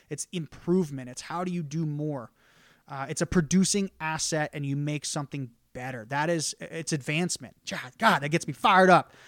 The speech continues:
Companies that make stuff better, that gets me fired up here. So I don't know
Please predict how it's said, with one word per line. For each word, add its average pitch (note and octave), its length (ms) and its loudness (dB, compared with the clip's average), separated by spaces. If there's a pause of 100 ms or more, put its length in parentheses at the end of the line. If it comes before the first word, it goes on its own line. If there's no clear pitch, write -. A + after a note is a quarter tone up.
(200)
Companies G3+ 380 4
that F3+ 140 2
make F#3+ 180 4
stuff - 300 -2
better, E3 220 0
that D#3 140 -6
gets G3 200 -2
me F3 60 -8
fired D#3 460 -4
up C#3+ 200 -12
here. C3 220 -12 (180)
So D#3+ 260 -2 (100)
I A#3 120 2
don't D4 120 8
know A#3+ 140 0